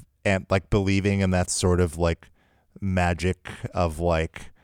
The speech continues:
running into someone or something like that, and then there's just, like, instant connection. And I don't, I'm not saying if that happens to you, I recommend, like, "Oh, well, just abandon the rest of your life,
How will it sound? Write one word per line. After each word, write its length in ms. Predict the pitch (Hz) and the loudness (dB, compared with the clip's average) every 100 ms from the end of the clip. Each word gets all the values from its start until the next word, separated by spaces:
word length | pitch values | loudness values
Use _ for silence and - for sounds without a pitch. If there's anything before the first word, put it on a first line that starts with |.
| _ _ _ | _ _ _
running 440 | - 92 95 90 87 | 0 6 6 6 4
into 180 | 85 82 | 2 0
someone 680 | - 92 87 87 85 85 87 | 2 4 6 6 6 4 2
or 20 | |
something 240 | - 87 | 2 0
like 120 | 87 | 0
that, 200 | - 85 | 0 0
and 100 | 62 | 0
then 180 | 87 90 | 2 2
there's 180 | 85 78 | 0 -6
just, 120 | 82 | -4
like, 140 | 92 - | -4 -6
instant 640 | - 95 - 90 78 - - _ _ _ - | -6 -8 -6 -6 -6 -10 -12 _ _ _ -2
connection. 800 | - 98 87 - 95 80 76 - _ _ - - - _ _ - | 2 2 2 -2 -4 -4 -6 -10 _ _ -20 -20 -20 _ _ 0
And 100 | 127 | 2
I 60 | |
don't, 120 | 120 127 | 4 2
I'm 80 | 123 | 2
not 160 | 117 | 0
saying 340 | - 104 101 92 _ _ - | 0 -2 -2 -6 _ _ -8
if 140 | 107 | -6
that 140 | - 92 | -4 -6
happens 420 | 101 98 101 104 | -4 -2 -2 -2
to 100 | - | -2
you, 360 | 123 127 131 127 _ - | 0 2 0 -2 _ -12
I 100 | - | -4
recommend, 460 | 95 95 95 92 92 | -2 -2 0 -2 0
like, 120 | 95 | 0
"Oh, 140 | 147 | 2
well, 80 | 117 | 2
just 160 | 117 - | 2 -2
abandon 400 | 98 95 95 90 | 0 0 2 2
the 60 | 92 | 2
rest 220 | 90 - | 2 0
of 40 | |
your 120 | 87 | 0
life, 480 | 85 85 80 - - | 2 0 -2 -8 -18